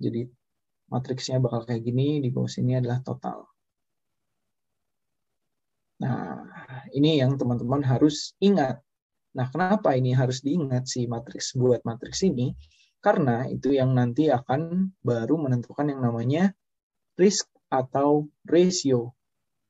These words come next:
Nah, apa sih risk atau ratio itu? Gampangnya, dia itu adalah yang menentukan hasil penelitian kita itu seperti apa.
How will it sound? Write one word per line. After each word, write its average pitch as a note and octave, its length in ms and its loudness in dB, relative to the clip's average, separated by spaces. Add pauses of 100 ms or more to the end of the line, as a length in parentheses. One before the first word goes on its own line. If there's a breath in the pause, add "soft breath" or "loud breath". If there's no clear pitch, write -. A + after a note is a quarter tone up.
(800)
Nah, B2+ 240 -2
apa F#3 160 0
sih D#3 300 4
risk D3 260 -4
atau C3+ 240 -4
ratio C3+ 320 0
itu? C3 320 -2 (460)
Gampangnya, D#3+ 720 4
dia B2+ 400 4
itu B2 240 0
adalah C#3+ 400 4
yang F3 320 0
menentukan D3 640 0 (400)
hasil D#3+ 880 2
penelitian D#3 640 2
kita C#3 160 -2
itu B2 240 -2
seperti E3 320 0
apa. C#3 400 2